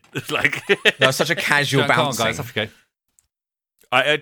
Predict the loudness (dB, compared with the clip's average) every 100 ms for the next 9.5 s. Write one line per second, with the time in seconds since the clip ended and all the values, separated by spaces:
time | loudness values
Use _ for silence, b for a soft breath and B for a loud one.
0 | -2 -2 2 2 2 -2 -4 -8 -8 -4
1 | -2 0 -2 -4 -6 -8 -12 -12 -8 -2
2 | -2 -2 -8 -12 -10 -10 -16 _ _ _
3 | -4 -4 -4 -14 -14 -6 -4 -4 -4 -4
4 | 0 -2 0 -2 0 0 -2 -6 -12 -12
5 | -16 -20 -4 -2 0 -2 -2 -6 -10 _
6 | -14 -2 0 0 -2 -2 -4 -4 -14 _
7 | _ -14 -2 -2 0 -2 0 -2 -2 -10
8 | -8 -10 -8 -12 -10 -10 -10 -10 -12 -14
9 | -8 -8 -8 -10 -20